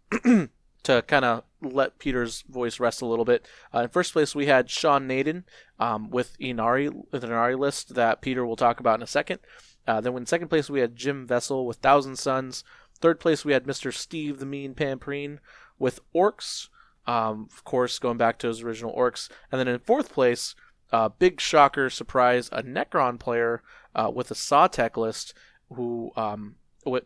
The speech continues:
Mister Chad Layton, who actually did really, really well.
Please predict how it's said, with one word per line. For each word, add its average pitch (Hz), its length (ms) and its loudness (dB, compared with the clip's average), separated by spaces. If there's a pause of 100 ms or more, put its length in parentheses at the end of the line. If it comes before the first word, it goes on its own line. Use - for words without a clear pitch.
Mister 135 240 -8
Chad 127 380 4
Layton, 151 340 -2 (960)
who 143 220 2
actually 170 320 2
did 151 280 -6
really, 151 280 -2
really 127 240 -2
well. 120 360 4